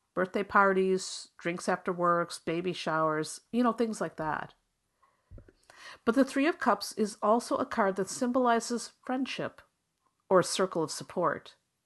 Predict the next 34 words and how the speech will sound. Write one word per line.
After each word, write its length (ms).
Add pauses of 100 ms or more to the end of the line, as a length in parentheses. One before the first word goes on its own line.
(1000)
In 80
a 80
tarot 340
reading, 340
it 140
can 140
say 320
that 180
you 140
should 340 (380)
get 180
together 320
with 180
your 120
pals, 720 (800)
or 240
it 120
could 200
be 140
alerting 500
you 300 (640)
that 160
you're 100
well 200
supported 500
at 140
this 140
time. 440 (2000)
In 100
a 60
tarot 340
reading 320
about 320
business, 680